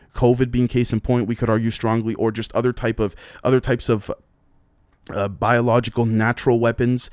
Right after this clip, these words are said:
uh, if you will, like creatures or mutated creatures or, uh,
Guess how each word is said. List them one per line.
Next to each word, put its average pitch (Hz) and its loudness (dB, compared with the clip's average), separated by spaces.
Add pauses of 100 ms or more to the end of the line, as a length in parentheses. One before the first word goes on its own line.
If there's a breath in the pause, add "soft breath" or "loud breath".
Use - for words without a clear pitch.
(220 loud breath)
uh, 107 0
if 117 -8
you 123 -4
will, 117 0 (180)
like 104 -4
creatures 127 0
or 104 2 (180 loud breath)
mutated 123 0
creatures 120 0
or, 101 0
uh, 92 0